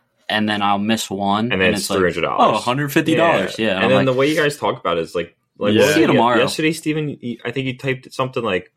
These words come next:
Speaker 2: uh, the moment to buy, w-, you had to buy was eighty dollars, and the card that you would have gotten, it was only selling for, like, thirty. So you would have lost so much money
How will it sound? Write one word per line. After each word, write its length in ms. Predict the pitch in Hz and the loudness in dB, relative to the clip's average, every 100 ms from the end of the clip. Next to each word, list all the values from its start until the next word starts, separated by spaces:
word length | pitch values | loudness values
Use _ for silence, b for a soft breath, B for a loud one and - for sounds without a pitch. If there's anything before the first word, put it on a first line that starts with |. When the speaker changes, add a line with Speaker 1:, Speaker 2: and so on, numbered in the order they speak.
| b b b b b _ - | b b b b b _ 0
Speaker 2:
uh, 200 | 104 101 | 2 2
the 120 | 104 | 0
moment 380 | 113 117 123 123 | 2 2 0 -2
to 80 | |
buy, 260 | - 107 107 | 0 2 2
w-, 180 | 107 95 | 0 -4
you 200 | - 104 107 | -6 -6 -2
had 100 | 104 | -2
to 60 | |
buy 220 | 98 98 | 0 0
was 180 | 101 87 - | 0 -4 -4
eighty 200 | 107 101 | -2 0
dollars, 380 | 95 98 98 | 0 0 -2
and 120 | 95 90 | -4 -6
the 60 | |
card 360 | - 104 104 101 | -2 2 2 2
that 100 | 85 | -4
you 120 | 92 | -4
would 120 | 98 | -6
have 80 | 90 | -2
gotten, 340 | 95 95 90 | -2 -2 -4
it 80 | 90 | -8
was 120 | 87 | -4
only 180 | 90 90 | -4 -4
selling 300 | - 95 87 | -4 -6 -6
for, 80 | - | -6
like, 160 | 80 - | -8 -4
thirty. 360 | - 85 - - | -2 -2 -2 -4
So 120 | 123 | 0
you 80 | 117 | 2
would 120 | 123 | 2
have 80 | 113 | 0
lost 400 | 92 95 - - | 0 -2 -4 -12
so 220 | - 113 | -2 -2
much 180 | 98 - | -2 -6
money 200 | 90 | -6